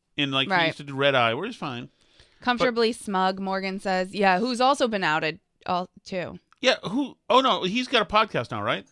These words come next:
Speaker 1: Don't they call
Speaker 2: That's
Speaker 1: him
Speaker 2: the
Speaker 1: Smug?
Speaker 2: Ruthless podcast.
Speaker 1: That's it.
Speaker 2: Yeah.
Speaker 1: Oh, yeah, yeah.
Speaker 2: But Comfortably Smug, they outed him
Speaker 1: Right,
Speaker 2: after he
Speaker 1: that's right.
Speaker 2: tweeted a bunch of stuff through Sandy, through Hurricane Sandy. He tweeted a bunch of fake news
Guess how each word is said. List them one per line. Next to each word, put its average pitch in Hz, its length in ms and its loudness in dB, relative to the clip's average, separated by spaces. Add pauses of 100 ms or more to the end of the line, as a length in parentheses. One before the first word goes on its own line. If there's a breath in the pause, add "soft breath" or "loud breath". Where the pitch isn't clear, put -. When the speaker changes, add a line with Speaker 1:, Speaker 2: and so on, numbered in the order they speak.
(120)
Speaker 1:
Don't 160 120 -8
they 165 80 -8
call 240 160 4
Speaker 2:
That's 175 140 -4
Speaker 1:
him 190 60 -8
Speaker 2:
the 180 80 0
Speaker 1:
Smug? 196 80 0
Speaker 2:
Ruthless 170 580 -4 (360)
podcast. 165 340 -8
Speaker 1:
That's 180 160 0
it. 202 60 2
Speaker 2:
Yeah. 190 120 4
Speaker 1:
Oh, 175 40 -4
yeah, 165 160 -2
yeah. 104 100 -6 (160 loud breath)
Speaker 2:
But 269 120 0
Comfortably 269 560 0
Smug, 220 580 -2 (580)
they 262 180 4
outed 254 360 4
him 277 240 -2
Speaker 1:
Right, 180 260 8
Speaker 2:
after 151 200 2
he 156 100 0
Speaker 1:
that's 156 100 -6
right. 220 200 2
Speaker 2:
tweeted 220 160 4
a 220 60 0
bunch 214 260 -2
of 208 140 -4
stuff 202 300 -2
through 185 220 -4
Sandy, 190 600 -6 (580)
through 196 160 -4
Hurricane 180 440 -6
Sandy. 180 400 -8
He 190 120 -12
tweeted 175 360 -8
a 170 40 -10
bunch 175 240 -8
of 175 80 -12
fake - 320 -14
news 175 440 -12